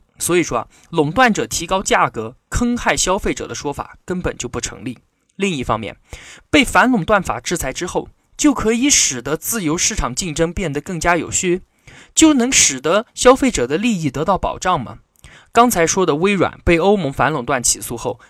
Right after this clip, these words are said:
被迫发售阉割版操作系统的笑话就不说了。我们再来说说啊，美国电话电报公司A T and T。简单介绍一下哈，A T and T公司历史与电话历史一样的悠久。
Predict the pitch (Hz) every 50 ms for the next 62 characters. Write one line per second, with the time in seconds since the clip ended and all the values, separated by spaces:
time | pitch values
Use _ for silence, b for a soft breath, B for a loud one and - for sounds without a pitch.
0 | b b - 240 214 165 - - 196 170 - - 170 165 170 - 165 131 135 170
1 | 180 180 185 - 196 185 - 101 87 127 - 147 151 143 151 135 - 156 - -
2 | 98 104 117 - - 160 131 117 127 95 - 120 117 - 101 - 101 92 80 -
3 | - B B B B B B B - 170 165 180 214 240 - 233 196 156 156 -
4 | 170 165 160 160 117 82 82 117 135 143 139 123 104 104 - 123 143 165 - -
5 | 233 190 156 143 175 151 143 - 165 151 151 143 123 - 127 120 117 - 120 120
6 | 123 b b b b b - 196 220 185 - 214 196 190 196 196 196 - 214 -
7 | - - _ _ B B B B B B - 143 127 - 170 180 196 - 208 151
8 | - 151 123 107 113 117 113 107 113 101 - B B B B B B B B -
9 | 247 254 - - 247 240 247 247 226 - 247 175 143 143 143 - - 131 131 165
10 | 196 240 226 180 147 - - 135 165 160 123 104 - - 208 165 135 139 - 170
11 | 151 139 139 120 107 - - - - _ _ - 110 127 170 190 175 135 120 107
12 | 110 107 104 - -